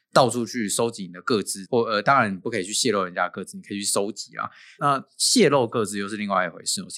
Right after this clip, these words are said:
泄露个资我们可以看一下，就是个资法的第二七条啊，它有说，诶，非，非公务机关啊，保有个人资料，应该要采取适当的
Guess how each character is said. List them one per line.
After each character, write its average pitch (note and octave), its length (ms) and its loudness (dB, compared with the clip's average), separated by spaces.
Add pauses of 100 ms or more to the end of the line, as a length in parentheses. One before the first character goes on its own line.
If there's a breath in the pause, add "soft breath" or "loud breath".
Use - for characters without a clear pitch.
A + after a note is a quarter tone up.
泄 A3 140 4
露 F#3 100 8
个 E3 100 4
资 D3 160 -2
我 A2+ 60 -2
们 F#2 80 -8
可 G2 80 -12
以 F#2+ 60 -10
看 G2+ 180 -4
一 - 20 -8
下， F#2 140 -2
就 G#2+ 140 -10
是 F#2+ 80 -10 (240 soft breath)
个 F#3+ 160 8
资 C3+ 160 -2
法 G2+ 220 4
的 F#2+ 60 -2
第 A2+ 280 0 (280)
二 B2 200 6
七 C3 240 -2
条 A2 180 -2
啊， F2 140 -6
它 C3 80 2
有 A#2+ 120 4
说， A#2 240 0 (280 soft breath)
诶， A2 100 2
非， C3+ 140 2 (260)
非 F#3 160 2
公 F3+ 220 0
务 E3+ 120 2
机 A#2 220 -2
关 G#2+ 240 0
啊， F#2+ 160 2
保 A#2 220 2
有 A2 100 4
个 B2+ 160 2
人 G2+ 140 0
资 G#2 160 -6
料， G#2+ 180 2
应 D#3 240 -2
该 D#3 140 0
要 D3+ 120 0
采 A#2 200 -6
取 F#2+ 160 -8
适 C3 200 0
当 G2+ 220 0
的 G2+ 160 -8